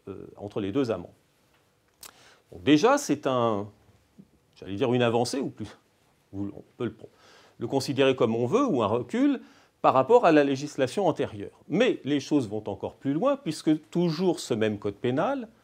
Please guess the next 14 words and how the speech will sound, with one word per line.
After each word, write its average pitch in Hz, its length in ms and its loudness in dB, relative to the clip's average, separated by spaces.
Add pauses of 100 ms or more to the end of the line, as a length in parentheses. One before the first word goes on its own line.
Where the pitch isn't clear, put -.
(300)
prévoit 190 520 6
que 123 360 -2
si - 440 -2 (880)
le 110 140 -4
mari 147 500 4 (840)
trompé 151 560 4 (920)
surgit 151 540 0
dans 117 120 0
la 123 100 2
chambre 98 500 -4 (640)
et 135 80 0
surprend - 720 0 (320)
le 123 140 -8
couple - 420 -4